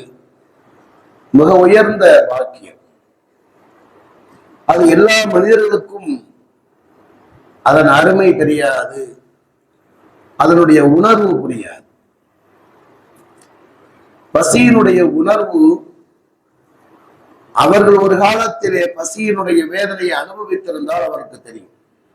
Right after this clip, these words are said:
அல்லது கொஞ்சமாவது சிந்திக்கின்ற அறிவு இருந்தால் தெரியும்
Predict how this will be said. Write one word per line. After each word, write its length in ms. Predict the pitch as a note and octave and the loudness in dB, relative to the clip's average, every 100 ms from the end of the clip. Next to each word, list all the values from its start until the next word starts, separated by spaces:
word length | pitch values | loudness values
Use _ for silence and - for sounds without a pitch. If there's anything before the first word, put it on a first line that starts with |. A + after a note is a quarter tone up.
| _ _ _ _ _ _ _ _ _ _ _ _ _ _ | _ _ _ _ _ _ _ _ _ _ _ _ _ _
அல்லது 240 | - F3+ - | 0 0 2
கொஞ்சமாவது 720 | E3+ F3+ G#3+ G#3 A3 A#3 A3 | 0 0 0 -2 -2 -2 -4
சிந்திக்கின்ற 680 | - - G#3 A#3 - G3 F3 E3 D3+ | -6 -8 -6 -6 -6 -8 -4 -4 -4
அறிவு 300 | G3+ G3 F3+ | -6 -8 -4
இருந்தால் 400 | D#3 C#3+ C#3+ - | -4 -4 -8 -12
தெரியும் 340 | A2+ G2+ _ | -20 -20 _